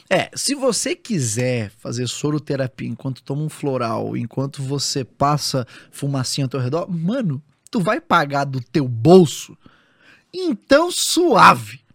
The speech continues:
Beleza. A partir do momento que eu pego um paciente que foi atrás de um sistema único de saúde do qual ele deveria estar tendo um atendimento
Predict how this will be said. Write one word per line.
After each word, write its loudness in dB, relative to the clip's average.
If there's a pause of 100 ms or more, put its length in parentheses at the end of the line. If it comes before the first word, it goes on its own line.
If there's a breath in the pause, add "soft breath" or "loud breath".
(420)
Beleza. 4 (800 loud breath)
A 6
partir -2
do -6
momento 2
que -2
eu 2 (540)
pego 2
um -2
paciente 0
que -4
foi -2
atrás -2
de -2
um 2
sistema -2 (100)
único 0
de 0
saúde -2 (1000 loud breath)
do 4
qual 0
ele -2
deveria -2
estar -4
tendo -4
um -2
atendimento -4